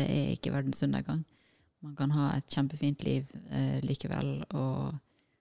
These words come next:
et liv med mening. Og det, det, det er liksom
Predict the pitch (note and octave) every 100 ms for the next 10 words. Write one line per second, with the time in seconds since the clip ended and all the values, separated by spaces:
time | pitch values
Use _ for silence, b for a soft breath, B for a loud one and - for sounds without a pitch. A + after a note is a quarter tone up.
0 | _ _ - C#3+ C3 C#3 C3+ C3+ C3+ C3+
1 | - C3 A#2+ - - _ _ _ _ _
2 | _ _ _ _ _ - A3+ D#3 C#3+ C#3+
3 | - G#3+ _ - D3 D3 D3+